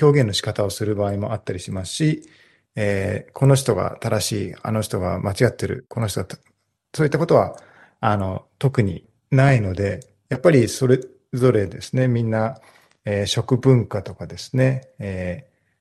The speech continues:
どういったものを今までに食べてきたとかですね、えー、そういった、まあ、歴史とかですね、もう関わってきて、えー、違ったものがあるので、えー、これは絶対に正しくない、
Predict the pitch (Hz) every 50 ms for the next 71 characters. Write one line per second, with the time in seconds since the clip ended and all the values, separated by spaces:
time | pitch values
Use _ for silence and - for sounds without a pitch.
0 | _ _ _ - - 123 117 117 - - 110 113 113 117 107 101 101 104 101 104
1 | 107 107 110 98 98 95 92 - - 120 104 117 117 - 101 - - 101 92 -
2 | - 90 - 95 90 90 - - - 120 131 135 135 135 - - _ _ _ _
3 | _ _ _ _ - 107 98 98 101 101 104 - - - - 156 143 - 151 147
4 | 143 135 - - - _ _ _ _ _ - 127 110 98 - - 101 104 107 98
5 | - - - - 156 139 - 107 95 85 - - _ _ _ _ - - - -
6 | - 113 123 131 110 - _ _ _ - 120 113 107 104 - - - 127 131 139
7 | 139 135 139 - 131 - - - 190 185 185 180 - - - _ _ _ _ _
8 | _ _ _ - 101 101 101 98 92 - - _ _ _ _ _ - - - -
9 | 117 104 - - - 113 107 107 113 110 110 110 110 107 110 113 113 104 104 101
10 | 95 95 107 113 113 156 170 170 156 135 - - _ - - 98 87 80 80 80
11 | - - _ _ _ _ _ _ - - 135 135 120 127 127 - 131 117 110 -
12 | 110 110 104 101 - - - 92 85 82 - - -